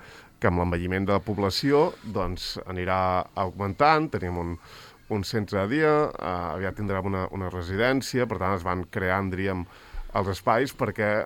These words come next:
aquest magma, aquesta massa crítica de professionals ens puguin també, eh, entrar-hi, no? Ja sigui per al vessant públic o pel vessant, doncs, eh, privat, si algú vol tenir algú cuidat, eh, a casa. Com està anant aquest grau,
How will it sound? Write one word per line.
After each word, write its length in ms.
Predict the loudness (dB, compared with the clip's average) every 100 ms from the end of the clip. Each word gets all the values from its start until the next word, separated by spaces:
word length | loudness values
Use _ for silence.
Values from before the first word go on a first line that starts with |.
| -4 -6
aquest 220 | -4 -2
magma, 460 | 0 0 0 -2 -2
aquesta 320 | -4 -4 -2
massa 300 | 0 0 -4
crítica 380 | -4 -4 -2 0
de 60 | -2
professionals 480 | -4 -2 0 0 0
ens 140 | -4
puguin 540 | -6 -6 -4 -2 -4 -6 -14 -20 -10 -4
també, 400 | -2 2 2 0
eh, 380 | -4 -2 -2 -4 -6 -10 -10 -10 -8
entrar-hi, 400 | -4 2 4 4
no? 80 | 4
Ja 140 | 2
sigui 160 | 0 -2
per 80 | -2
al 100 | -2
vessant 240 | -2 -4 -2
públic 320 | -2 -2 -2
o 80 | -6
pel 160 | -6
vessant, 320 | -6 -4 -2 -2
doncs, 180 | -2 -2
eh, 80 | -4
privat, 320 | -2 -2 -2
si 80 | -4
algú 160 | -6 -2
vol 140 | -2 -2
tenir 220 | -2 -2 -6 -20 -20 -10 -4
algú 240 | -2 0
cuidat, 400 | 2 4 6 4 -2 -20 -20 -12 2
eh, 260 | 4 6 4
a 140 | 2 4
casa. 240 | 4 6
Com 100 | 4
està 220 | 6 6
anant 160 | 8 6
aquest 240 | 2 0
grau, 240 | 2 2